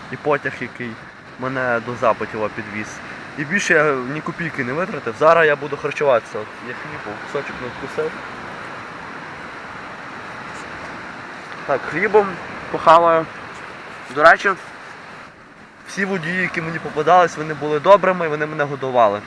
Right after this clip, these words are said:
Один мене відбивною пригощав, яку купував. Один мене,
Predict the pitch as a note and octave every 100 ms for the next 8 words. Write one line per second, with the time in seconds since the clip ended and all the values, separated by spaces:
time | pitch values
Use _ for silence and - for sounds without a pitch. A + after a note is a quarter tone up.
0 | - - - C#3+ D#3 G3 D#3+ D3 C#3 C3
1 | D#3 F3+ G3+ F#3+ D#3 - - F3 E3+ -
2 | F3 D#3+ D3+ D3+ D3 D3 D3+ D#3 D#3 -
3 | - - - - - - - - - -
4 | - - - E3 D#3+ D3+